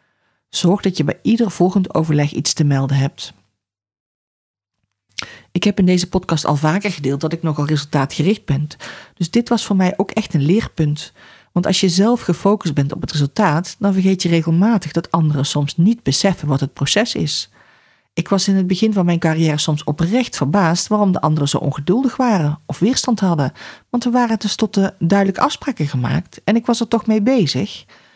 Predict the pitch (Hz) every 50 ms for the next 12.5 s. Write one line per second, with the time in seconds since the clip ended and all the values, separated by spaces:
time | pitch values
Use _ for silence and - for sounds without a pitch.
0 | _ _ _ _ _ _ _ _ - 269 247 240 214 - - 160 160 156 147 -
1 | 139 135 135 - - 110 104 143 - 127 131 131 170 185 - - - - - _
2 | _ _ _ 208 190 - 226 202 190 180 202 247 247 - - 165 151 147 147 143
3 | - - - 143 139 - - 151 151 151 147 143 147 170 208 240 - - - 240
4 | 190 160 143 147 - - - 139 - - 139 139 160 196 214 220 220 214 - 117
5 | 160 - 156 160 190 240 233 196 156 147 139 139 139 139 139 _ - 147 151 -
6 | - 254 254 240 - - - - _ _ _ _ _ _ _ _ _ _ _ _
7 | _ - 185 - 175 151 - - 190 - - 196 - - - 147 131 - - -
8 | 160 - 131 123 131 - 131 135 135 135 131 123 135 147 _ _ _ - 170 170
9 | 160 151 139 135 139 160 180 170 160 143 - 139 139 147 - 151 147 185 202 220
10 | - - 139 123 135 135 - 127 - - 127 123 123 165 - - - - _ _
11 | _ _ _ _ _ _ _ _ _ _ _ 190 185 180 180 220 262 294 - -
12 | 170 - 156 151 151 - 226 233 247